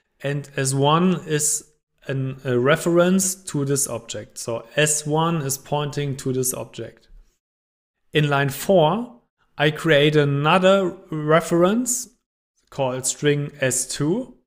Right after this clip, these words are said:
and say "S two equals S one." And what it does is that S, S two is pointing to the same object as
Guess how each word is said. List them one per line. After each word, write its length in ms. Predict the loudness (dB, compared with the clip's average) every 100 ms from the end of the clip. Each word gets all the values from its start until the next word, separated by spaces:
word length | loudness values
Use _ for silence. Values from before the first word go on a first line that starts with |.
| _ _ _ _ -6
and 400 | -2 0 -2 -6
say 720 | -10 -2 0 2 0 -2 -4
"S 160 | -6 -4
two 400 | 0 2 0 -2
equals 580 | -6 -4 -4 -4 -4 -6
S 140 | -4 -2
one." 480 | 0 -2 -6 -10 _ _ _ _ _ _ -12
And 360 | -8 -6 -8 -14
what 300 | -4 -4 -4
it 160 | -10 -4
does 460 | 0 0 -2 -8 -14 _ _ -6
is 420 | -4 -2 -4 -6
that 440 | -2 0 0 -4 -18 _ _ -4
S, 400 | -2 -2 -6 _ -8 -8 -4 -2
S 200 | -2 -2
two 540 | 0 2 2 -2 -10 _
is 180 | -6 -6
pointing 880 | -4 -2 0 0 0 0 0 -4 -8 _ _ _
to 180 | -10 -4
the 140 | -2
same 560 | 0 4 6 6 4 0
object 760 | 0 -2 -2 0 0 -4 -12 _ _ _
as 460 | -6 -6 -6 -8